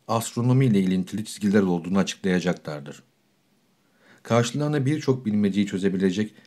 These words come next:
teyp kasetleri çıktığında şaşırıp kalacaklar. Belki de çalınmış ve çalınmamış kasetler arasında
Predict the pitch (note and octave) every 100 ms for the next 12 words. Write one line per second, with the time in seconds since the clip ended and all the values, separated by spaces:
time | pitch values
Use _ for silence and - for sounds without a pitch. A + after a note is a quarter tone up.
0 | _ - B2 B2 G2 G2+ G2+ G2 G2 -
1 | - F#2+ G2 A2 A#2 _ - C3+ A2 G2+
2 | G#2 F#2 F2+ F2 - E2+ - _ _ -
3 | _ A#2+ C3 C3 A2+ A#2 G#2+ G2+ F#2+ C3+
4 | - - _ - C3 A#2 C3+ D3 A#2+ G#2+
5 | - G2 G#2+ G2+ A2+ G2+ F#2 - G2 A2+
6 | C3